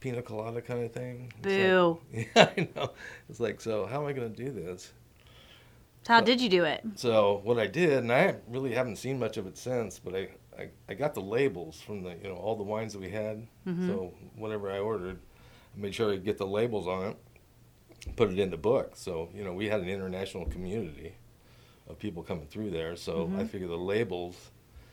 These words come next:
Speaker 1: say more about the wine than anything you could actually write on there, you know?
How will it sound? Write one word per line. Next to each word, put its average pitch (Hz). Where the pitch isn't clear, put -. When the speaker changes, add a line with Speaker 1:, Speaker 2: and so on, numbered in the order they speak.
Speaker 1:
say 95
more 95
about 92
the 87
wine 92
than 85
anything 90
you 80
could 82
actually 85
write 90
on 78
there, 78
you -
know? 82